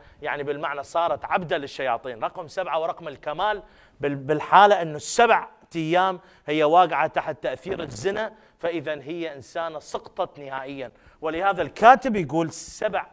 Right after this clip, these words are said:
أرواح شريرة". هي مو بس سبعة، هي قد يكون خمسمية، بس سبعة يعني انترست أرواح شريرة، لأنه فتحت دارها فقط للزنا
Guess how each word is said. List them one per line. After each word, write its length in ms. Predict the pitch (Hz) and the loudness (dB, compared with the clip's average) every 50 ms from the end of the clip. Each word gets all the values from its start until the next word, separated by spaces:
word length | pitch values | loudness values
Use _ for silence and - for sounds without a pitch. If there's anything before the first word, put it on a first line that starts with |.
| _ - | _ -10
أرواح 440 | 143 139 135 135 143 139 - - | -10 -10 -8 -8 -8 -10 -10 -12
شريرة". 400 | - - 104 85 - - _ _ - - - - _ _ _ _ - - - _ _ _ - - _ _ _ _ _ _ _ _ _ _ _ _ _ _ _ _ _ _ _ _ _ _ _ _ _ _ _ _ _ _ _ _ _ | -18 -20 -20 -20 -20 -20 _ _ -20 -20 -20 -20 _ _ _ _ -20 -20 -20 _ _ _ -20 -20 _ _ _ _ _ _ _ _ _ _ _ _ _ _ _ _ _ _ _ _ _ _ _ _ _ _ _ _ _ _ _ _ _
هي 180 | 135 135 139 | -16 -14 -12
مو 140 | 135 147 175 | -10 -10 -8
بس 240 | 170 - 196 - - | -8 -8 -10 -10 -12
سبعة، 340 | - 107 87 76 - - _ _ _ _ _ _ _ - | -12 -14 -14 -14 -20 -20 _ _ _ _ _ _ _ -20
هي 100 | 113 117 | -20 -20
قد 220 | - - 123 117 | -18 -18 -18 -18
يكون 400 | 120 113 - - 131 123 123 120 _ _ _ _ _ _ _ _ | -20 -20 -18 -18 -18 -18 -20 -20 _ _ _ _ _ _ _ _
خمسمية، 640 | - 143 139 127 117 - - 131 135 127 104 - _ _ _ _ _ _ _ _ _ _ _ _ _ _ _ _ _ | -16 -14 -14 -14 -16 -20 -20 -18 -18 -18 -20 -20 _ _ _ _ _ _ _ _ _ _ _ _ _ _ _ _ _
بس 220 | - 170 - - - | -14 -14 -14 -8 -6
سبعة 320 | 214 226 220 208 - 226 | -6 -4 -4 -6 -6 -6
يعني 340 | 220 185 156 127 147 151 151 | -6 -6 -8 -8 -10 -12 -14
انترست 560 | 147 - - 285 269 214 - - 175 - - | -16 -6 -2 -2 -2 0 0 -4 -4 -4 -4
أرواح 260 | 117 107 104 - - | -10 -12 -12 -16 -18
شريرة، 280 | - - - - - _ _ _ _ _ _ _ _ _ - | -20 -20 -20 -20 -20 _ _ _ _ _ _ _ _ _ -6
لأنه 340 | 135 160 170 175 175 175 | -2 0 0 0 0 0
فتحت 420 | 165 - 233 240 - - - 170 151 | 0 2 2 2 2 2 2 2 2
دارها 440 | 131 123 185 202 214 208 190 214 208 | 4 6 6 8 8 8 6 4 4
فقط 420 | 202 202 190 - 190 160 - - | 2 0 -4 -4 -6 -8 -8 -12
للزنا 520 | 156 143 120 113 143 180 190 196 196 196 | -16 -16 -14 -12 -12 -10 -10 -10 -10 -12